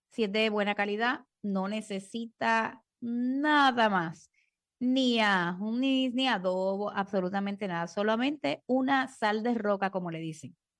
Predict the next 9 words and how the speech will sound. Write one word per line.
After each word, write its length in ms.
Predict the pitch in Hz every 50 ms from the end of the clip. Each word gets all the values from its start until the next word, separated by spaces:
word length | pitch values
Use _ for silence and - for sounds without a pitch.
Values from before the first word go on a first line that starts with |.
| _ _ _ _ _ _ _ _ _ _
Y 120 | - 240
ya, 200 | 190 185 196 190 - _ _ _ -
eso 160 | 269 - 370
es 60 | 359
todo. 320 | - 302 285 277 277 277 _ _ _ _ _ _ _ _ _
¿Ya? 220 | 233 277 403 - _ _ _ _
Lo 140 | 254 240 226
tira 220 | 254 254 277 285
ahí, 100 | 370